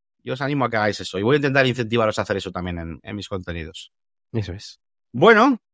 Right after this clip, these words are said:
Speaker 1: pues nada más. Oye, eh, muchísimas gracias a todos,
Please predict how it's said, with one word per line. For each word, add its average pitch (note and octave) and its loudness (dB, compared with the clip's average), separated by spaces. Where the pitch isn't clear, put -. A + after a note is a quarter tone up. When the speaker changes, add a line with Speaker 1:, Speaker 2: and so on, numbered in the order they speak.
Speaker 1:
pues D3+ 4
nada G3+ 6
más. G3+ 4
Oye, C3 4
eh, B2+ 2
muchísimas D#3+ 2
gracias F3 4
a E3 4
todos, G3+ 4